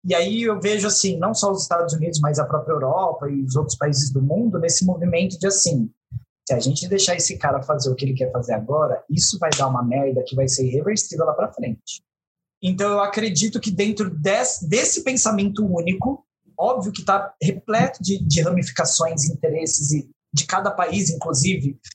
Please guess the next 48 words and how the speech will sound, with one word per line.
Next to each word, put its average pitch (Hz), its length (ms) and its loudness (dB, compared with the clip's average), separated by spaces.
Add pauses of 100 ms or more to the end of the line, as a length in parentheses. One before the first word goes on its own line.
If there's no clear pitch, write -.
(100)
e, 180 200 -2
e 180 40 4
um 175 40 0
monte 185 240 0
de 190 40 -2
bagunça, 160 720 0 (240)
eu 185 60 2
acho 196 180 2
que 196 220 -4
vale 214 300 -2
a 254 80 -2
pena 185 600 -2
a 180 100 2
gente 185 680 2
falar 175 200 0
assim, - 180 -2
ok. 170 400 -2 (600)
É 202 60 0
tipo 269 180 -2
aquela 277 200 0
história 202 240 0
do 175 100 0
P 156 180 -4
T. 190 320 0 (460)
A 180 60 0
gente 226 180 2
tem 247 220 0
críticas 220 440 0
ao 180 140 0
P 170 140 -2
T, 143 420 -2
mas 175 300 0 (1120)
dependendo 202 600 0
da 196 140 0
situação, 190 400 0
que 202 100 -2
nem 185 300 0
dois 180 180 2
mil 196 140 4
e - 20 -2
vinte 185 200 0
e - 20 -10
dois 190 160 0
talvez 180 340 0
seja 175 220 2
a 170 40 -8
melhor 165 220 2
opção. 156 480 0